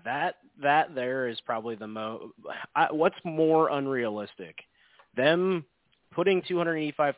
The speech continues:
thousand dollars on one craps toss on a fifty fifty bet, or them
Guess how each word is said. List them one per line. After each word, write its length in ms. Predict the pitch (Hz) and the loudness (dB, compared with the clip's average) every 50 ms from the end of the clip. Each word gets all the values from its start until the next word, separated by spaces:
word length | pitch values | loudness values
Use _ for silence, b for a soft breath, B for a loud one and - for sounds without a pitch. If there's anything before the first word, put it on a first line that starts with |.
| _ - | _ 0
thousand 440 | 123 123 131 135 135 131 139 127 | 2 4 4 4 2 0 -4 -4
dollars 560 | 117 117 117 113 113 107 104 104 101 104 104 - - | 0 0 0 0 0 -2 -4 -6 -6 -8 -10 -12 -10
on 300 | - 110 110 107 104 95 | -10 -8 -8 -8 -8 -8
one 380 | 104 110 113 117 120 120 117 | -6 -6 -4 -4 -4 -6 -8
craps 420 | 113 - - 117 110 110 110 _ - _ - | -8 -6 -4 -4 -2 -2 -4 _ -12 _ -6
toss 340 | 104 92 92 87 90 101 - - - - _ _ _ | -4 -4 -4 -4 -6 -8 -10 -16 -20 -20 _ _ _
on 140 | - 101 95 | -4 -4 -4
a 60 | 92 - | -4 -4
fifty 280 | - 113 - - 104 - | -6 -6 -6 -6 -10 -6
fifty 300 | - 107 101 - 98 95 | -6 -8 -8 -6 -10 -10
bet, 400 | 85 - 98 92 90 90 85 - _ b b b b b b b b _ | -6 0 2 2 2 2 -2 -6 _ b b b b b b b b _
or 180 | 143 139 135 | 2 2 4
them 340 | 127 110 117 127 135 135 135 | 4 4 4 4 4 4 2